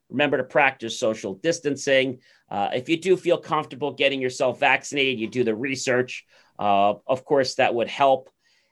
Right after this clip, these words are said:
And remember that if you are traveling now, ladies and gentlemen, on many major airlines,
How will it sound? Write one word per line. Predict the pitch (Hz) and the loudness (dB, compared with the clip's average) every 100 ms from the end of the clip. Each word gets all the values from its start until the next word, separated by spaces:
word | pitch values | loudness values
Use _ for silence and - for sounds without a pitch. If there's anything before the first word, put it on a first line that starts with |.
| _ - | _ 0
And | 165 | 2
remember | 190 202 226 247 151 117 | 0 2 2 4 2 0
that | 120 131 | 2 0
if | 131 | -2
you | 139 | -2
are | 160 160 | 2 2
traveling | 156 - 185 185 269 226 143 110 90 | 2 -6 0 4 4 2 2 0 -4
now, | 85 76 | -10 -12
ladies | 85 92 98 | -12 -10 -12
and | 107 | -8
gentlemen, | 92 90 90 110 - _ _ | -8 -6 -8 -10 -12 _ _
on | - 117 131 | -4 -2 2
many | 143 175 | 2 2
major | 175 175 180 170 | 2 2 0 -2
airlines, | - 175 185 190 208 208 - | 2 4 4 2 0 -2 -8